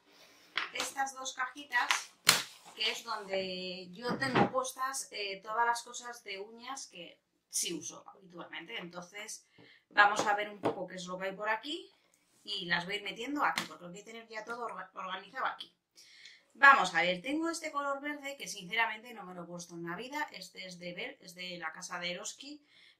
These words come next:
pero no me disgusta. Lo que pasa que es que, pues no sé, no me lo he puesto nunca. Mira, este que tengo por aquí es de la sección esta de que os digo que he tirado todo. Este lo voy a tirar, porque además están sequísimos y son malísimos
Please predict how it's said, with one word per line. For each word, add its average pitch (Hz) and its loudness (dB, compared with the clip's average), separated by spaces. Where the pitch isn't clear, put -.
pero 208 2
no 220 -2
me 320 0
disgusta. 285 -8
Lo 156 -14
que 175 -20
pasa 175 -12
que - -16
es - -8
que, - -10
pues 170 -18
no 202 -18
sé, - -16
no 175 -16
me 170 -12
lo 151 -14
he - -20
puesto - -18
nunca. - -20
Mira, 226 6
este 311 -2
que 349 -12
tengo 311 -4
por 285 -2
aquí 320 -4
es 277 -4
de 254 -6
la 233 -2
sección 220 -6
esta 208 -2
de 180 -8
que - -18
os 175 -12
digo 202 -8
que 196 -14
he 180 -16
tirado 180 0
todo. - -10
Este - -10
lo 202 0
voy - 0
a - -10
tirar, 214 -6
porque - -18
además 190 -6
están 254 -8
sequísimos 185 -12
y - -20
son 190 -10
malísimos 180 -12